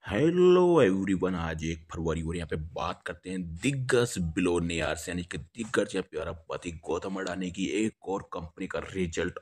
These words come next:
अंबुजा सीमेंट का रिजल्ट यहाँ पे आ चुके हैं। अभी जो रिजल्ट का सिलसिला है क्वार्टर थ्री के, वो एक के बाद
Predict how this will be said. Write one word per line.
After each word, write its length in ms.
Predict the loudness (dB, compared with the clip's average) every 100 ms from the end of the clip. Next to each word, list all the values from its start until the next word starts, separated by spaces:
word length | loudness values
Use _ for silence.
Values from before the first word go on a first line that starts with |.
| -4
अंबुजा 680 | -2 -2 2 0 0 -2 -4
सीमेंट 640 | -4 -2 0 2 0 -2
का 140 | -4 -4
रिजल्ट 400 | -4 -4 -4 -4
यहाँ 200 | -6 -6
पे 60 |
आ 100 | -8
चुके 260 | -6 -2 0
हैं। 140 | -2 -6 _ -20 -18 -18 -8
अभी 400 | -4 0 0 0
जो 180 | -2 -6
रिजल्ट 500 | -4 -2 2 2 2
का 140 | -4
सिलसिला 460 | -2 0 0 0 -2
है 140 | -2
क्वार्टर 680 | -8 _ -4 -4 -4 -6 -12
थ्री 240 | -8 -8
के, 200 | -6 -4
वो 240 | -4 -2 -4
एक 180 | -6 -8
के 80 |
बाद 600 | -10 -10 -8 -8 -8 -10